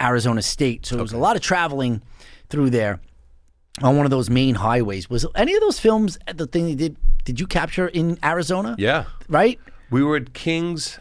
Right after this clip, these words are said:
Speaker 2: oh, shit, King's something. We, we, were, we, we went through Arizona. What it is, we shot most of the film, uh, in Syracuse. Picked up a couple of shots on Long Island. Um, trying to think where. Uh, you know, obviously the bridge over there.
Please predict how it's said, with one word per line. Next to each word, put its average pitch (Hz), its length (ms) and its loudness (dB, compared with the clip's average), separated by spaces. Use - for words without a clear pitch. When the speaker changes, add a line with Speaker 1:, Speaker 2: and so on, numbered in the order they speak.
Speaker 2:
oh, 104 280 -6
shit, - 320 -2
King's 139 320 -8
something. 123 400 -4
We, 123 140 0
we, 147 160 -2
were, 143 160 -2
we, 139 160 -2
we 113 60 0
went 156 140 2
through 147 140 4
Arizona. 110 640 2
What 147 120 2
it 156 60 4
is, 123 120 0
we 120 120 0
shot 147 280 0
most 127 260 0
of - 60 6
the 101 60 6
film, 98 540 -2
uh, 85 420 -2
in 92 80 -10
Syracuse. 85 720 -6
Picked 113 180 -4
up 127 80 -6
a 123 60 -8
couple 104 260 -4
of 95 60 -4
shots 98 340 -4
on 92 140 -4
Long 87 180 -4
Island. 85 540 -4
Um, 85 640 -4
trying 82 160 -4
to - 60 -16
think 85 140 -10
where. 78 500 -6
Uh, 92 60 -8
you 98 140 -4
know, 87 100 -2
obviously 90 220 -6
the 80 80 -6
bridge 80 480 -6
over 78 180 -8
there. 78 260 -6